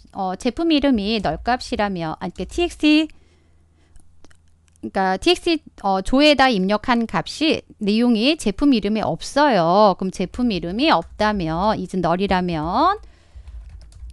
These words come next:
저희는 then, 어, 문제에서 if 문만 사용하라고 했으면 바로 메시지 상자를 띄우면 되는데요.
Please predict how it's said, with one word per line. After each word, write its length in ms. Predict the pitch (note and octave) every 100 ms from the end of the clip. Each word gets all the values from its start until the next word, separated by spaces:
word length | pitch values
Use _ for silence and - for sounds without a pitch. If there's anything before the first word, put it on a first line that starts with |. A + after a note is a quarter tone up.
| - - - - - - - -
저희는 520 | E3 D#3 G#3 B3+ G3+
then, 580 | F3+ F3 G3 C#4+ F#4 G4 - - - - -
어, 340 | - G3+ G3 - _
문제에서 680 | A3 C4+ F4 F#4+ F#4+ D4 C#4+ -
if 300 | A#3 - F4
문만 440 | F4 F4 D#4+ D4+
사용하라고 600 | D#4 D#4+ D4+ D4+ C#4 B3+
했으면 420 | C4+ - B3 A#3 A3+
바로 260 | G#3 F#3+
메시지 420 | E3+ E3+ B3 A#3+
상자를 420 | B3 A#3+ G#3+ G#3 G#3
띄우면 400 | A#3 A3+ A3 A3
되는데요. 680 | G3 E3+ D#3+ E3 C4+ B3+